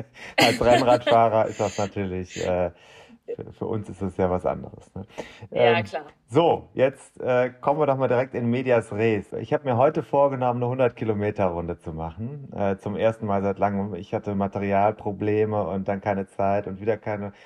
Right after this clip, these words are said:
Speaker 1: dann Infekt und so. Jetzt muss ich mal, ich muss endlich wieder aufs Rad. Wetter sieht ja trocken aus. Los. Ich nehm, äh, keinen Riegel mit, weil ich keinen mehr habe zu Hause.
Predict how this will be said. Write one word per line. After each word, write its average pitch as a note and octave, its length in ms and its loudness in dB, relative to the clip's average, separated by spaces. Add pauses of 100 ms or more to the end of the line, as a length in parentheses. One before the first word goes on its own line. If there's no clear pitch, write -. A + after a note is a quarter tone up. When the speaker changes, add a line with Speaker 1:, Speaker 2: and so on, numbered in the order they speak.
(120)
Speaker 1:
dann G2 180 -2
Infekt - 460 -4
und F#2+ 100 -6
so. G2+ 120 -6
Jetzt G2+ 180 -6
muss A#2+ 160 -4
ich - 40 -14
mal, G#2+ 200 -4
ich - 100 -16
muss B2 140 -8
endlich - 260 -6
wieder F#2+ 140 -2
aufs - 180 -8
Rad. A#2+ 180 0
Wetter A2 280 -4
sieht G2 140 -6
ja F#2+ 100 -2
trocken A#2+ 360 -4
aus. G#2+ 380 -4
Los. - 180 -12 (1120)
Ich A2 300 -8
nehm, D3+ 400 2
äh, C3+ 380 6
keinen C#3+ 240 0
Riegel C#3+ 340 2
mit, F#3+ 300 0 (420)
weil C3 320 4
ich B2 480 -6
keinen A2+ 240 2
mehr G#2+ 160 2
habe A#2+ 320 2
zu C#3 160 -4
Hause. D#3 440 -4